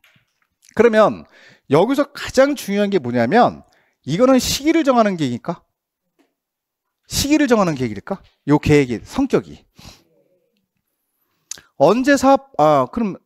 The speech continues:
시기를 정하는 계획이 아니라고 X하니까. 그 뭘 정하는 거야, 도대체? 얘기 좀 해봐, 나한테.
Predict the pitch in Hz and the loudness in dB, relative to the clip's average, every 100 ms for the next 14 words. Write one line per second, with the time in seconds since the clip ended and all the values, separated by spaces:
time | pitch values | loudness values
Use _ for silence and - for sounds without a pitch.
0 | _ - 269 294 277 254 226 220 196 170 | _ -10 -2 0 2 2 0 -2 -6 -10
1 | 156 _ _ _ _ _ _ _ _ _ | -14 _ _ _ _ _ _ _ _ _
2 | _ - 170 165 113 165 196 185 151 123 | _ -10 -8 -4 -4 -2 0 0 -2 -4
3 | - - 170 151 - 127 127 127 117 - | -4 -2 -2 -4 -6 -4 -4 -6 -6 -8
4 | - - - - - _ _ _ _ _ | -8 -12 -18 -20 -20 _ _ _ _ _
5 | _ _ _ - 131 233 294 254 190 143 | _ _ _ -4 2 4 4 2 0 -2
6 | 107 101 104 - 165 226 - - - - | -6 -8 -8 -6 -8 -8 -14 -20 -20 -20
7 | - - 156 226 240 160 185 123 98 95 | -20 0 2 2 0 -2 -2 -2 -6 -8
8 | 90 | -12